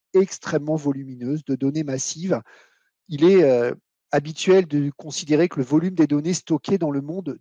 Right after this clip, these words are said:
double tous les deux ans. Et là, on va parler ce matin d'I A territoriale, donc, euh, peut-être un chiffre également pour parler des données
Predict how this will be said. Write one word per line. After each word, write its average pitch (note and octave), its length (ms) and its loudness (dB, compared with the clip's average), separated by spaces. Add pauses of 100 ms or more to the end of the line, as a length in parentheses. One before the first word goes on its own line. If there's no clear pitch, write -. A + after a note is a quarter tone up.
(120)
double E3+ 340 -8 (100)
tous D#3+ 140 -18
les C#3+ 100 2
deux A#2 220 -4
ans. - 180 -12 (100)
Et C3+ 100 -12
là, E3 220 4
on C#3+ 40 2
va C#3 200 0 (140)
parler C3+ 260 0
ce - 140 -8
matin C3+ 420 -4
d'I C#3 240 -2
A D#3+ 80 6
territoriale, C#3+ 720 0
donc, C#3 260 -10
euh, A#2+ 120 -2
peut-être D3+ 420 -2
un D3+ 60 -4
chiffre - 340 -8
également D3+ 380 0
pour C#3+ 280 -8 (100)
parler E3 280 2
des C#3+ 140 0
données E3+ 460 0